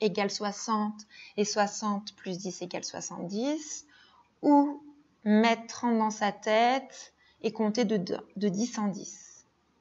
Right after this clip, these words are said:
Quarante, cinquante, soixante, soixante-dix. Je vais t'apprendre aujourd'hui une méthode qui est assez rapide en utilisant les dizaines. Tu te souviens que trente, c'est trois dizaines.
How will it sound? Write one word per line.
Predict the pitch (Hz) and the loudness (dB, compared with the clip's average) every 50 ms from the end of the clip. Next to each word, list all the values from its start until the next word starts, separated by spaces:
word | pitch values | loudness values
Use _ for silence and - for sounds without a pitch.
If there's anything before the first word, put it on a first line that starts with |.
| _ _ | _ _
Quarante, | _ - 170 160 165 185 185 185 196 202 208 208 226 220 208 - - - _ _ | _ -6 -6 -4 -2 0 2 4 6 6 4 4 0 -4 -6 -12 -14 -14 _ _
cinquante, | - - - 185 175 170 - 196 190 190 190 190 208 202 - - - _ _ _ _ | -16 -12 -10 -10 -10 -4 -2 -2 0 0 -2 -2 -4 -6 -8 -12 -18 _ _ _ _
soixante, | - - 202 180 175 - 190 175 196 202 - | -10 -8 -8 -8 -6 -8 -8 -6 -6 -4 -2
soixante-dix. | - - - - - - - 208 208 202 - - - - _ _ _ _ _ _ _ _ - - - - | -4 -4 -4 -6 -12 -12 -14 -14 -18 -18 -20 -20 -20 -20 _ _ _ _ _ _ _ _ -20 -20 -18 -4
Je | - 214 | 0 0
vais | 214 | 4
t'apprendre | 220 226 214 220 220 247 247 214 | 6 6 4 4 4 0 2 2
aujourd'hui | 214 202 196 185 185 185 185 202 196 - - | 2 0 0 0 -2 -2 -2 -2 -4 -2 -2
une | 202 190 185 | -2 -2 -2
méthode | 180 190 190 190 - 220 220 226 214 - - - - - - _ _ | -2 -4 -4 -2 0 0 0 0 0 -6 -16 -20 -20 -20 -20 _ _
qui | - 214 | 0 0
est | 202 208 226 | 2 4 2
assez | 220 254 - 311 | 2 4 2 0
rapide | 285 262 214 - - - 196 160 233 262 285 285 _ _ _ _ _ _ - - | 2 2 0 -2 -4 -10 -8 -8 -8 -8 -12 -12 _ _ _ _ _ _ -18 -4
en | - 214 214 | 2 4 4
utilisant | 220 233 214 - 269 240 254 254 233 277 285 | 4 4 2 0 0 2 2 2 2 2 2
les | 285 254 | 2 2
dizaines. | 202 180 - - - - - - _ _ _ _ _ _ _ _ _ _ _ _ _ _ _ _ - - - _ _ _ _ _ _ _ _ _ _ _ _ _ _ _ _ | 0 -2 -6 -12 -12 -14 -20 -20 _ _ _ _ _ _ _ _ _ _ _ _ _ _ _ _ -20 -20 -20 _ _ _ _ _ _ _ _ _ _ _ _ _ _ _ _
Tu | - 202 | -12 -8
te | - - 202 | -4 -2 -4
souviens | 190 - - 196 190 196 277 330 381 | -2 -2 -4 -4 0 0 0 0 -2
que | - - 190 | -4 -8 -8
trente, | 180 180 - - - 214 208 254 330 - - - - _ _ _ | -6 -6 -10 -8 -4 -4 -4 -4 -4 -8 -12 -14 -14 _ _ _
c'est | _ - - - - 208 196 220 262 - _ _ _ _ _ _ _ | _ -20 -18 -8 -6 -6 -6 -6 -8 -12 _ _ _ _ _ _ _
trois | - - - - 254 247 | -18 -12 -6 -2 -2 -2
dizaines. | 190 190 180 - - - - - | -2 -4 -8 -12 -14 -18 -18 -18